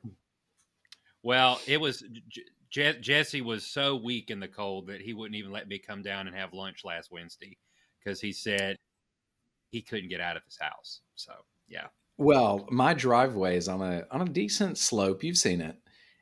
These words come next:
Speaker 2: And, uh, and it was completely iced over until probably Tuesday. Yeah,
Speaker 1: Yeah, but y'all live,
Speaker 2: yesterday or the,
Speaker 1: y'all,
Speaker 2: the
Speaker 1: you
Speaker 2: day
Speaker 1: live on
Speaker 2: before.
Speaker 1: that golf course.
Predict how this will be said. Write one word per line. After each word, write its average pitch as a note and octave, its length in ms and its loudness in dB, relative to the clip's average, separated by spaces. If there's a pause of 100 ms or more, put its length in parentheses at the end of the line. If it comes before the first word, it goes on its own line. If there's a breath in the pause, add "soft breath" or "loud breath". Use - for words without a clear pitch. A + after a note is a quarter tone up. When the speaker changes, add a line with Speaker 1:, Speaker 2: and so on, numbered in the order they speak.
(120)
Speaker 2:
And, A#2 320 6
uh, G2 320 6
and A#2+ 140 2
it C#3+ 80 2
was D#3 160 2
completely A#2 800 2
iced G2+ 380 0
over F#2+ 300 0
until F#2 760 0 (540)
probably A3 680 2
Tuesday. - 680 -2 (560)
Yeah, C4 120 -2
Speaker 1:
Yeah, B3+ 80 8
but A3 100 4
y'all B3+ 260 10
live, C#4+ 140 4
Speaker 2:
yesterday - 160 6
or D4 100 12
the, C#4 60 8
Speaker 1:
y'all, - 160 0
Speaker 2:
the B3 120 2
Speaker 1:
you C#4 60 6
Speaker 2:
day E4 60 8
Speaker 1:
live D4 140 8
on A#3 140 6
Speaker 2:
before. A3+ 120 10
Speaker 1:
that C3 120 -2
golf A3 360 6
course. - 680 -4